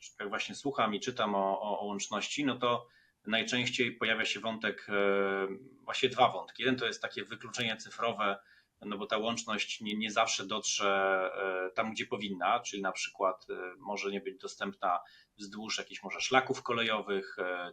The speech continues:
czy na przykład na takich terenach, powiedzmy, zmarga-, zmarginalizowanych, e, tudzież dostępnych gdzieś tam hen, hen daleko. E, ale dużym wątkiem też dla biznesu, nawet według mnie, mm,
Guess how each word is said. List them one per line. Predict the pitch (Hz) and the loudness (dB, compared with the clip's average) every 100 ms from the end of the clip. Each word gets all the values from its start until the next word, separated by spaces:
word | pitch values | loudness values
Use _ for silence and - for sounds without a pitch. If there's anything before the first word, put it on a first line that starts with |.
| - | -6
czy | - 98 92 92 92 | -2 0 0 -4 -4
na | |
przykład | 92 - - 101 90 - 101 - | -2 -2 -2 0 0 -2 -16 -12
na | 101 | -10
takich | 101 - 101 | -10 -10 -10
terenach, | - 104 101 98 - | -2 0 2 0 -2
powiedzmy, | 101 98 101 98 95 _ - _ | -4 -4 -2 -4 -6 _ -20 _
zmarga-, | 104 104 110 110 110 113 113 104 | -12 0 2 4 2 -2 -4 -4
zmarginalizowanych, | 107 107 101 107 107 104 110 107 92 117 - - | 0 0 2 -2 -2 0 2 2 2 -2 -4 -4
e, | 95 92 | -2 -2
tudzież | 104 101 95 | -4 -4 -4
dostępnych | - - 107 101 107 95 | -6 -2 -2 -2 -6 -4
gdzieś | 107 101 | -6 -4
tam | 104 101 98 - _ | -2 -2 -4 -14 _
hen, | - 113 104 | -4 -4 -2
hen | 113 107 | -4 2
daleko. | 110 107 110 92 143 - - _ - | 4 4 2 2 2 -2 -12 _ -4
E, | 104 - | 0 4
ale | 113 113 117 | 4 4 -4
dużym | 123 135 175 151 | -4 -2 2 2
wątkiem | 127 139 135 120 | 4 2 2 0
też | 110 104 | 0 0
dla | 110 | -2
biznesu, | 104 101 131 123 - 92 110 | -2 2 2 2 0 -2 0
nawet | 104 101 101 | -2 -2 -4
według | 104 107 101 | -6 -8 -6
mnie, | 107 104 | -2 -2
mm, | 101 95 98 92 | -2 -6 -16 -16